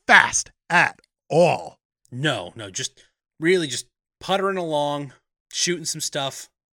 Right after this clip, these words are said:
Speaker 2: missing most of it.
Speaker 1: He's hanging on to one of the guns of the tank. If he lets go, probably not gonna be hurt at all.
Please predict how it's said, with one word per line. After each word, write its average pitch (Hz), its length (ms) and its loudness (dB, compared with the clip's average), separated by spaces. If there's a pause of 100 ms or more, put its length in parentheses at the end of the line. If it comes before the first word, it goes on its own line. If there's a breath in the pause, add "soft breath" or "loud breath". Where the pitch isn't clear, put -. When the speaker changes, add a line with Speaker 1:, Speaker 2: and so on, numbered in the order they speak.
Speaker 2:
missing 156 400 -2
most 131 320 -6
of 120 100 -8
it. 123 160 -8 (380)
Speaker 1:
He's 247 200 -4
hanging 370 340 -2
on 233 200 -4
to 185 100 -8
one 214 160 -4
of 180 40 -6
the 165 60 -8
guns 180 320 -4
of 165 40 -10
the 139 60 -12
tank. 208 280 0
If 127 100 -6
he 285 120 0
lets 269 260 0
go, 254 400 6 (340)
probably 392 380 0
not 247 200 4
gonna 233 140 -2
be 208 180 -4
hurt 233 240 2
at 156 160 4
all. 170 340 2